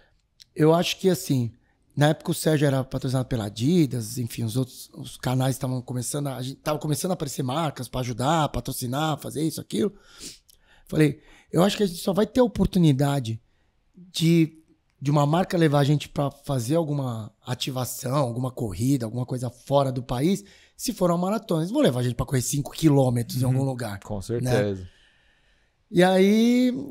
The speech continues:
Speaker 1: falei, "O que, que vocês acham de, do ano que vem, a gente fazer uma maratona?" Plantei isso na cabeça do meu sócio, ele falou, "Não, eu topo." Ele falou, eu falei, "Eu também topo." E aí, no canal sempre apareciam seis pessoas, que era eu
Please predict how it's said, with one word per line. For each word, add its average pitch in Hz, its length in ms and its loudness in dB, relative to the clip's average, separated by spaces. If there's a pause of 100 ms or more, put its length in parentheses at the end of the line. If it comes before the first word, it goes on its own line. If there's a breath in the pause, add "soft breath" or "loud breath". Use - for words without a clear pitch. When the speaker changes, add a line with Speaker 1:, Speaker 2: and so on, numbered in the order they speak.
(280)
Speaker 1:
falei, 208 200 -2
"O - 60 -10
que, - 140 -12
que - 80 -10
vocês 269 180 2
acham 196 280 4
de, 156 200 4
do 165 160 6
ano 190 140 4
que 180 140 2
vem, 170 220 2
a 196 40 2
gente 190 280 -2
fazer 175 260 2
uma 175 120 0
maratona?" 135 680 -6 (140)
Plantei 143 380 -4
isso 147 220 -8
na 143 140 -2
cabeça 143 340 -2
do 147 60 4
meu 147 100 4
sócio, 190 200 -2
ele - 60 -18
falou, 262 140 -2
"Não, 233 160 2
eu 156 120 2
topo." 131 380 0
Ele 117 80 -4
falou, - 200 -10
eu - 60 -10
falei, 185 220 -2
"Eu 226 60 2
também 277 260 -4
topo." - 420 -6 (500 soft breath)
E 151 120 2
aí, 190 540 4 (720)
no 170 120 2
canal 175 240 2
sempre 214 200 -4
apareciam 196 380 -2
seis 202 240 -2
pessoas, 170 320 -4
que - 100 -8
era 139 160 0
eu 240 420 0